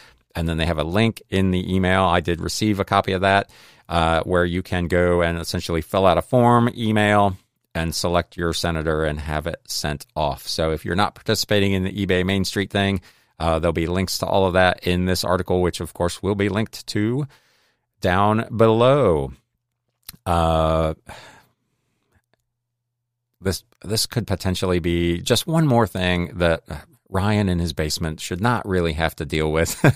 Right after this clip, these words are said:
<laughs> Uh, selling old books and whatnot. But there you go. The government is constantly meddling in, uh, things they probably have no business meddling in.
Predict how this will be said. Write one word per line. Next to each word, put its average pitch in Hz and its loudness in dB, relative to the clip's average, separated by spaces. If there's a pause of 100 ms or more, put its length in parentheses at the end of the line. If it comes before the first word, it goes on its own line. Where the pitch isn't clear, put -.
(320)
<laughs> 107 4 (640)
Uh, 92 6
selling 101 0
old 90 0
books 85 -2
and 80 -4
whatnot. 76 -6
But 78 -4 (420)
there 92 0
you 90 2
go. 73 -2
The 92 0
government 120 2
is 90 -4
constantly 92 -4
meddling 76 -2 (560)
in, 73 -6 (560)
uh, 64 -10 (460)
things 80 -4
they 76 -6
probably 69 -8
have 73 -6
no 78 -2
business 73 -6
meddling 73 -4
in. 64 -12